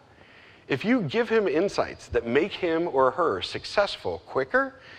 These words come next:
that confidence, that credibility, that poise goes right into the next conversation and everyone after that. So when people talk about, "How do I get people ramped up successfully?" Make, make them successful. Make it easier.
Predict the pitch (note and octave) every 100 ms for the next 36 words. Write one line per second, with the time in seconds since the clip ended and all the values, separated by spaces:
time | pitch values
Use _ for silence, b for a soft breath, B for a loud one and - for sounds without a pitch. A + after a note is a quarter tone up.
0 | B B F#2+ E3 G3 - - F3 E3 F3
1 | E3+ - D3+ - - D3+ D3+ D3 C#3+ C#3
2 | C3 C3+ - - C3 C3+ B2 B2+ B2 A2+
3 | F2 - - D#3+ D3 A#2+ B2 A#2+ - B2
4 | A2+ A2+ A#2 A#2+ - G#2+ F2 - A#2+ C3
5 | B2 B2 A#2+ - A2+ - - C#2+ F2 F2
6 | - B B B B B - C#3 C3+ C3+
7 | A3 F#3+ F#3 G#3+ C#3+ A2+ - E3+ E3+ D#3
8 | C#3+ C#3 - D3+ C#3+ C3+ B2 A2+ G#2 G2+
9 | C#3 D3+ - D#3 C3 - A2 B2 C#3 -
10 | C#4+ C4 C#4+ D4 - D4+ D4 G3 - D#2+
11 | F2 F2 - E2+ G3 A3 G#3+ F3+ F3+ C3+
12 | C2